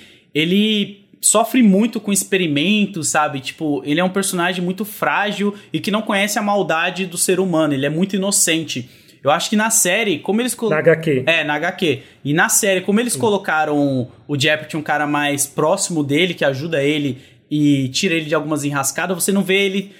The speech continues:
Speaker 1: tão inocente assim, você vê que ele é um pouquinho mais ligeiro, sabe? E ele tá muito mais fofinho, porque no quadrinho ele é muito feio, ele é muito bizarro, assim, sabe?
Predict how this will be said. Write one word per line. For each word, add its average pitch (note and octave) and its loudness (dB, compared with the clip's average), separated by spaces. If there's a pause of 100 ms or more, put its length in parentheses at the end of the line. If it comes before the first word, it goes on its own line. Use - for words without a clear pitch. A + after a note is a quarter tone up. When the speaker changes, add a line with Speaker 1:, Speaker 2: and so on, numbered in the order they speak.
(180)
Speaker 1:
tão C4 2
inocente A3 2
assim, G3+ 0
você A3 -2
vê G#3 -4
que G#3 -8
ele G#3+ 0
é - 2
um G#3 0
pouquinho G#3+ -6
mais A3+ 0
ligeiro, D#3+ 2
sabe? C3 -2 (240)
E D#3+ 2
ele G#3 2
tá B3+ 0
muito B3 2
mais B3+ 0
fofinho, G3+ 0
porque E3+ -4
no G3+ 2
quadrinho F3+ 0
ele G3 2
é G3+ 0
muito F#3+ 0
feio, D3+ -2
ele C#3 0
é C#3 -2
muito D#3+ 0 (300)
bizarro, E3+ 2
assim, D3+ 0
sabe? D3 0